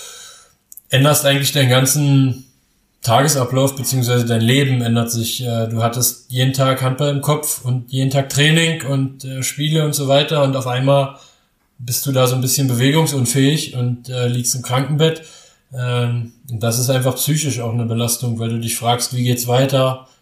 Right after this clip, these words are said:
Äh, komm ich überhaupt zurück? Kann ich vielleicht je wieder Handball spielen? Weil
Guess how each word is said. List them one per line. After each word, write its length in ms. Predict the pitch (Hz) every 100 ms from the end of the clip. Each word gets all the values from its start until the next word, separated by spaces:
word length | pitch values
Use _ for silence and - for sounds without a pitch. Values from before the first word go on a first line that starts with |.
| _
Äh, 300 | - 120 113 113
komm 180 | - 135
ich 140 | 135
überhaupt 340 | 139 127 123 123
zurück? 320 | - 120 123
Kann 200 | - 131
ich 360 | 139 - - _ _ _ _ -
vielleicht 420 | - 123 120 -
je 200 | 120 135
wieder 220 | 151 151
Handball 240 | 156 160 156
spielen? 320 | - 156 139
Weil 200 | 127